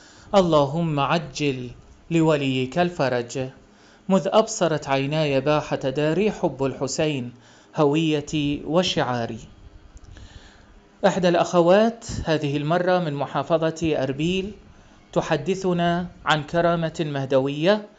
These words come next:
حدثت معها ومع زوجها في قصة طويلة جدًا ورائعة جدًا، ولكن نحن إن شاء الله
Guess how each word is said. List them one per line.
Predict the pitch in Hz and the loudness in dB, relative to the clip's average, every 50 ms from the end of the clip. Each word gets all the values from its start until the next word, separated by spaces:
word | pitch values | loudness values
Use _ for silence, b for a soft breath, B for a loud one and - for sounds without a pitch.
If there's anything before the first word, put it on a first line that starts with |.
| b b b b b b | b b b b b b
حدثت | b - - 226 180 185 165 - 147 135 - - | b 0 2 2 2 2 0 0 -2 -6 -4 -2
معها | 160 170 151 147 156 151 151 160 156 156 | 0 0 0 0 0 -2 0 0 0 2
ومع | 151 143 135 139 131 120 135 135 | 2 0 0 -2 -2 -4 -4 -4
زوجها | 131 165 165 160 147 - 151 143 151 165 190 226 240 - - B B B B B B B B B B | 0 0 0 0 0 -2 -4 -4 0 2 2 2 2 -2 -10 B B B B B B B B B B
في | - - 185 170 | -2 2 2 2
قصة | 165 175 226 220 - - 180 160 - 170 156 143 135 | 2 2 -2 -2 -2 -4 -4 -2 0 0 0 0 2
طويلة | 151 143 151 160 160 151 147 139 | 2 4 4 4 2 2 0 -2
جدًا | 127 151 160 156 - 151 143 139 | -2 -4 -4 -2 -2 -2 0 0
ورائعة | 135 135 143 147 156 - 123 120 127 117 | 0 2 2 2 2 0 0 -2 -2 -4
جدًا، | 139 139 139 139 214 240 262 | -6 -6 0 2 2 2 2
ولكن | 254 240 220 202 190 - 180 165 | 2 0 0 0 -2 -2 -4 -4
نحن | 160 160 - 160 | -4 -6 -6 -6
إن | 139 143 | -4 -4
شاء | 143 - - 147 131 131 | -4 -2 0 0 0 0
الله | 131 131 147 165 185 180 | 0 2 2 2 2 2